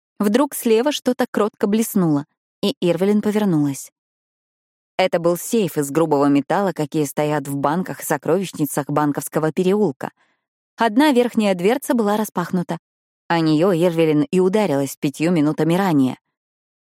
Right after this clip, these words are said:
На сейфе стоял ржавый замок, а дуга замка была отвернута. Вскочив, Ирвелин кинулась обратно к сейфу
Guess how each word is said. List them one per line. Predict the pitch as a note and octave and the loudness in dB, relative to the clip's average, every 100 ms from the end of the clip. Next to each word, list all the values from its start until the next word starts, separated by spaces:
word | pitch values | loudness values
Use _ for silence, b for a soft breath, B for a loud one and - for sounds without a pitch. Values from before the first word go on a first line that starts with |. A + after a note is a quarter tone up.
| - | 0
На | G#3+ G#3 | 2 2
сейфе | - B3 C#4 | 2 2 2
стоял | D4 - G3 A3+ A3 | -2 0 0 2 0
ржавый | F#3 F#3+ G3 | 0 0 0
замок, | G#3 G#3 E3 E3 _ _ _ _ | 0 0 -2 -4 _ _ _ _
а | F3 | 0
дуга | D#3+ D3+ C#3+ | 0 2 2
замка | C#3 C3+ D3 E3 | 2 0 0 0
была | C#3+ C#3+ C#3+ | 2 2 0
отвернута. | E3+ G3+ F3 C3+ - - _ _ _ _ _ _ _ _ _ | 0 -2 0 -2 -2 -10 _ _ _ _ _ _ _ _ _
Вскочив, | - - D#3+ - G3+ - - | -10 -4 -4 -2 -4 -2 0
Ирвелин | G3 D#3+ D#3+ D3+ | 0 2 2 2
кинулась | D3 E3 D3 D3+ | 2 2 2 2
обратно | E3+ E3+ D#3+ C#3+ | 0 0 0 0
к | C#3+ | -2
сейфу | - F3+ A#3+ D3 | 0 0 0 -2